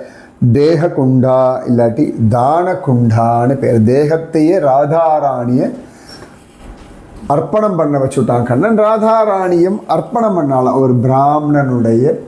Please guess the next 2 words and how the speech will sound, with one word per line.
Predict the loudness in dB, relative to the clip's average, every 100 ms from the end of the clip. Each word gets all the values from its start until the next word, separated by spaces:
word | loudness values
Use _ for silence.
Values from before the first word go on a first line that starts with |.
| -2
பெண்ணுடைய | 2 2 2 2 2 2 2 0 -6 -6
கல்யாணத்திற்காக. | 0 2 2 2 0 0 -6 -10 -10 -10 -12 -12 -10